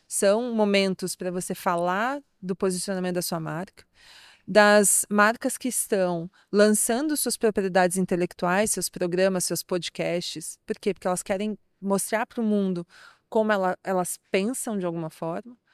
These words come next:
desde que ainda tem um investimento de curto prazo. Acho que o maior case que a gente viveu nos últimos anos foi o case da Nike. A Nike fez uma mudança muito significativa alguns anos atrás e olhou muito pra curto prazo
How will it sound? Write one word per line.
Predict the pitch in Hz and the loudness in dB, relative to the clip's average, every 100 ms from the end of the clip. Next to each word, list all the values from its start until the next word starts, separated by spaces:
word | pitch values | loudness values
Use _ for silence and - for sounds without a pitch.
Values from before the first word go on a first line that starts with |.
| _ - _ | _ -20 _
desde | 190 233 311 339 311 | 0 2 2 0 -2
que | |
ainda | 254 233 277 277 | -2 0 0 -2
tem | - 233 | -2 -4
um | 247 | -4
investimento | 233 233 - 220 214 214 | 2 2 2 -2 -4 -4
de | 208 | -4
curto | 214 - | -4 -4
prazo. | - 160 151 - - _ | -4 -4 -4 -10 -12 _
Acho | - | -12
que | 220 | -2
o | |
maior | 226 226 220 208 240 - | 2 2 2 2 2 -2
case | - 202 202 180 175 | -6 -4 -4 -6 -10
que | - | -10
a | |
gente | 175 190 | -6 -6
viveu | 196 180 180 | -6 -4 -2
nos | 185 175 | 0 0
últimos | 196 - 180 160 | -2 -2 -2 0
anos | 185 190 | 0 0
foi | - | -4
o | 202 | -4
case | 202 185 | -4 0
da | 196 | -2
Nike. | 180 151 147 - _ _ _ _ _ _ _ _ _ _ | -2 -8 -10 -20 _ _ _ _ _ _ _ _ _ _
A | 180 | -4
Nike | 180 208 | -2 -2
fez | - 220 | 0 -2
uma | 208 | 0
mudança | 196 185 196 196 202 | -2 -2 -2 -2 -4
muito | 196 220 285 - | -2 -2 -2 -4
significativa | 226 202 190 - 180 - 190 185 | -4 -4 -4 -4 -6 -6 -4 -2
alguns | 180 185 | -2 -2
anos | 185 180 | -2 -2
atrás | 180 - 202 202 190 - - - _ | -4 -2 0 0 0 -4 -12 -20 _
e | 196 | 0
olhou | 214 220 | 2 4
muito | 220 220 240 - | 2 2 0 0
pra | 214 | -2
curto | - 208 - | 0 -4 -4
prazo | 208 185 208 220 | 0 0 0 -4